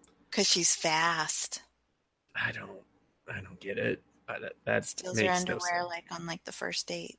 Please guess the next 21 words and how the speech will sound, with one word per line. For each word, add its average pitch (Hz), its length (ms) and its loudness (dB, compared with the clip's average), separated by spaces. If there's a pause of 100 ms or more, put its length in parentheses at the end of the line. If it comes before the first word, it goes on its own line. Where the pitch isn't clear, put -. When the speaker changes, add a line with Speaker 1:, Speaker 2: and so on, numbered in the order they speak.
Speaker 1:
so - 180 -6 (320)
she's - 240 -10 (120)
Speaker 2:
Well, 147 120 10
she 147 160 8
Speaker 1:
fast. 120 80 6
Speaker 2:
did, 117 320 12
and 104 160 4
she 110 80 -2
said 110 220 8
it 110 80 10
was 98 120 4
her 104 100 2
trophy, - 680 2
so. - 400 -14 (560)
Speaker 1:
<laughs> - 240 6 (500)
Speaker 2:
And, 50 160 0
Speaker 1:
She - 120 2
does - 180 2
like - 140 2
Speaker 2:
uh, - 40 -2
Speaker 1:
trophies. - 480 -6